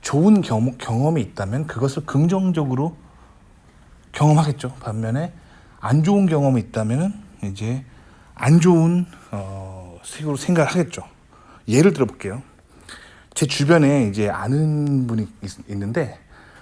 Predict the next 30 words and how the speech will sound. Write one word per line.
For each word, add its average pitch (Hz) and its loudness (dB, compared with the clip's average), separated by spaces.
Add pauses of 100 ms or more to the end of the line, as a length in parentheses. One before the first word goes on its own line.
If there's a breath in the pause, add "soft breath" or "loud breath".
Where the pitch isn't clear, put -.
(120)
어느 143 2
날 185 4
좀 156 2
이렇게 110 -4 (760 soft breath)
발작을 143 0
했어요. 101 -6
이렇게, 92 -14
이렇게 107 -12
좀 98 -14
이렇게 92 -12
정신 139 0
발작을 104 -2
했어요. 120 -8 (140)
음, 147 -6
그럴 208 6
수 226 -6
있어요, 131 0
충분히. 135 0
왜냐면 113 -2 (560 loud breath)
인간의 156 2
뇌는, 110 -2 (800 loud breath)
어, 95 -8
뭔가 156 2
이제 107 -4
충격적인 170 -2
사건이나 143 -2 (1120 loud breath)
뭐 113 -6
그런 143 2 (540 loud breath)
일을 123 0
경험하면은 120 -2